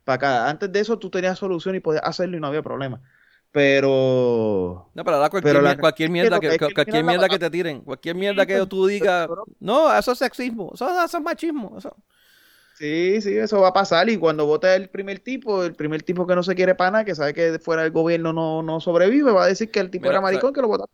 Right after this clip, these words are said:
Speaker 1: por ser
Speaker 2: ¿sabes
Speaker 1: gay.
Speaker 2: qué, sabes qué es lo más cabrón? Que todo di-, la,
Speaker 1: Pa-
Speaker 2: lo primero que te dicen, eso, eso es violencia de género.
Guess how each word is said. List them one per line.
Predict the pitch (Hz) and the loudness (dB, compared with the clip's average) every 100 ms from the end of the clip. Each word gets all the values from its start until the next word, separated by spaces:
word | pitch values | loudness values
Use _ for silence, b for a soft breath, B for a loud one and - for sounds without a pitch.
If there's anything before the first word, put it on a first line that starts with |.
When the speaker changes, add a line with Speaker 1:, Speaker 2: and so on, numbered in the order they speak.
| _ | _
Speaker 1:
por | - | -16
ser | 262 | -4
Speaker 2:
¿sabes | 156 156 | 0 2
Speaker 1:
gay. | 175 | 2
Speaker 2:
qué, | 180 - | 0 -4
sabes | 160 170 | -2 -2
qué | 190 | -2
es | |
lo | 185 | -2
más | 190 | -4
cabrón? | - 170 170 143 | -4 -4 -4 -4
Que | 139 | -4
todo | 143 151 | -4 -4
di-, | 156 | -6
la, | 139 | 0
Speaker 1:
Pa- | 165 | 0
Speaker 2:
lo | 151 | 0
primero | 151 147 160 | -2 -4 -4
que | 180 | -4
te | |
dicen, | 175 175 175 | -6 -6 -8
eso, | 165 185 - | -8 -10 -8
eso | 170 | -8
es | 226 | -6
violencia | - 311 285 294 311 | -2 -2 -2 -4 -4
de | 320 294 | -4 -2
género. | 285 294 302 285 226 | -4 -4 0 0 -2